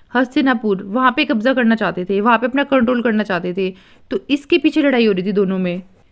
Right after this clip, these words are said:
ये स्टोरी फिफ्टीन हंड्रेड ईयर्स से भी ज़्यादा पुरानी है, लेकिन इसे लिखा गया था फिफ्टीन हंड्रेड ईयर पहले। पुराण और महाभारत व्यास ने लिखी थी, और जो भागवत गीता है ना, वो भी महाभारत का ही पार्ट। ऐसे ही एक और ओल्ड स्टोरी है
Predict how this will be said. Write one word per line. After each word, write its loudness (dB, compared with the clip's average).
ये 4
स्टोरी 2
फिफ्टीन 0
हंड्रेड 2
ईयर्स 0
से -2
भी 4
ज़्यादा -2
पुरानी 0
है, 0
लेकिन -4
इसे -2
लिखा 0
गया 2
था 0
फिफ्टीन 0
हंड्रेड 4
ईयर 4
पहले। -2
पुराण 2
और 2
महाभारत 2
व्यास 0
ने 0
लिखी -2
थी, 2
और -2
जो 2
भागवत -2
गीता 0
है 2
ना, 4
वो 0
भी 2
महाभारत 2
का -2
ही 2
पार्ट। 0
ऐसे 4
ही 6
एक 0
और 4
ओल्ड 2
स्टोरी 2
है 2